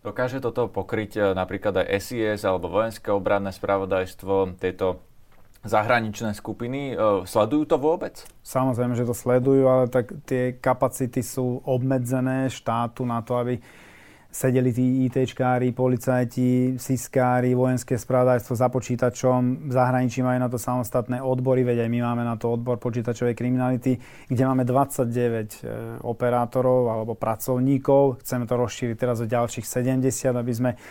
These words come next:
Speaker 2: výrazným spôsobom, pracne si to musíte monitorovať, dostávate určité podnety od, e, spravodajských zložiek a máte mať, e,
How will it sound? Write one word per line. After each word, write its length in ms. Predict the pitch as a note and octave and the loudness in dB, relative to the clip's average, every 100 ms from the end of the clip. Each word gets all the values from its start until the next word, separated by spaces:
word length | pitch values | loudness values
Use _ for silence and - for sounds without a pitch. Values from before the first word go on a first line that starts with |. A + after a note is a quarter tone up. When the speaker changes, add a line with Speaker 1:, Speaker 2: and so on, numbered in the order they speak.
| - - - | -20 -20 -8
Speaker 2:
výrazným 480 | B2+ C3+ C3+ B2+ A#2+ | 2 4 4 2 -4
spôsobom, 480 | - C3+ C3+ D3 B2 | -4 0 0 2 2
pracne 480 | B2+ C3 - - C#3 | 4 4 4 0 0
si 160 | C#3+ | 0
to 80 | C3 | 0
musíte 400 | D3 A2+ C3 B2+ | -2 0 -2 0
monitorovať, 960 | A#2 B2 C3+ C3+ C3+ C3 C3 B2+ B2+ A#2+ | 0 2 2 4 4 6 6 6 4 0
dostávate 480 | B2 - B2 A2 | -4 0 0 2
určité 400 | B2 A2+ A#2+ A2+ | -2 -2 -2 -4
podnety 640 | - A#2+ C3 C3 A#2+ B2+ B2+ | -2 0 2 0 0 0 2
od, 240 | A#2+ A#2 | 0 -2
e, 160 | B2+ A#2 | -6 -8
spravodajských 720 | - A#2+ B2 C3 B2+ - C3 | -6 0 2 4 2 0 -2
zložiek 560 | B2 C3 A#2 B2+ A#2+ - - - - - - | 2 2 2 0 0 -6 -20 -20 -20 -20 -16
a 240 | - A#2 A#2 A#2+ | -4 0 2 4
máte 320 | C3 - B2+ | 2 2 0
mať, 240 | B2+ | 0
e, 40 | A#2 | 0